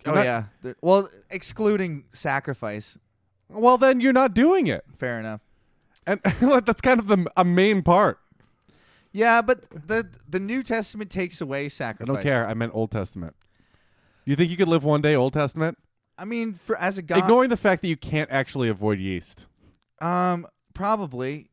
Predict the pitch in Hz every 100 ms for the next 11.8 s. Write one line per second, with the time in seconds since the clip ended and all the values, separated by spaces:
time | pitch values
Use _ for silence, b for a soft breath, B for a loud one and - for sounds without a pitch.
0 | _ 170 196 202 - 196 - _ _ -
1 | 196 220 202 202 175 175 175 - 170 226
2 | 240 214 202 180 170 143 107 _ _ _
3 | _ _ 131 127 123 135 139 - 120 123
4 | 123 117 110 - 120 110 104 101 175 165
5 | 160 147 - 143 139 151 160 156 151 _
6 | 143 135 _ _ _ _ _ _ _ _
7 | _ _ _ _ _ 151 175 202 - -
8 | _ 160 185 190 185 185 185 - 175 156
9 | - 170 - 170 175 170 160 170 165 151
10 | 160 151 156 147 - _ - 143 170 -
11 | 156 127 147 143 143 139 -